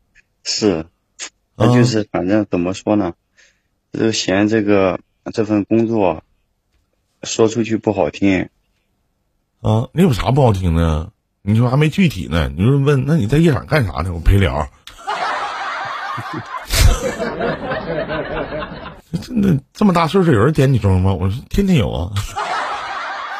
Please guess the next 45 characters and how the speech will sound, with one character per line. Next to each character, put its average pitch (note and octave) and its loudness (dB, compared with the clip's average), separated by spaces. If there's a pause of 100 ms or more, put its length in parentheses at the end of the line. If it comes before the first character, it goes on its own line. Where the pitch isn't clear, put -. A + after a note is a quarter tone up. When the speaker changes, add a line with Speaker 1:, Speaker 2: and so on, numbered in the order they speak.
(160)
Speaker 2:
可 A3 2
火 - 2
了。 G#2+ 2 (1600)
是 - -2
不 E3+ 4
是 C#3 0
啊？ D3 2 (840)
Speaker 1:
是。 - -2 (1040)
Speaker 2:
你 E3 -6
说 - -2
咋 A2 0
整 B2 -4
啊？ C2 -16 (380)
一 D#2+ -20
天。 C#2 -20 (760)
Speaker 1:
哎。 A2 -4
Speaker 2:
你 F#3 2
分 E3+ 0
了 E3+ 4
就 F3 4
分 D3+ 0
了 D3 -2
呗， C3+ -2
二 B2 0
十 - -6
四 C3 0
岁， F#2+ -4
找 E2 -4
啥 F2+ -4
旧 F3 0
的 C3 0
不 A#2+ -2
去， D#3+ -2
新 C3+ -2
的 C3+ 0
不 C#3+ -2
来 - -4
呗， A2 4
找 F2 0
啥 D#2+ -4
也 C#3+ 0
找 - -6
不 D#2 -20
着 C2 -14
啊。 C#2+ -16